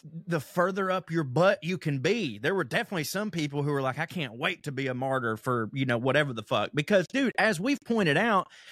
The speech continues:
in your trial bys and my torture stuff, we got all these people who are disgusted by this, but we know that so many innocent people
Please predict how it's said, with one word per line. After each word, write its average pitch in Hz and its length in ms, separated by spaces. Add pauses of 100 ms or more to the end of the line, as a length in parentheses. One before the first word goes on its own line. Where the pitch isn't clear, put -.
(160)
in 180 180
your 202 160
trial 214 440
bys 190 440
and 135 120
my 170 220
torture 175 440
stuff, 127 420 (560)
we 170 180
got 240 180
all 285 120
these 214 240
people 208 300
who 185 140
are 180 120
disgusted 170 640
by 151 160
this, 147 260
but 175 160
we 381 140
know 311 240
that 185 160
so 311 480
many 214 480
innocent 220 520
people 135 460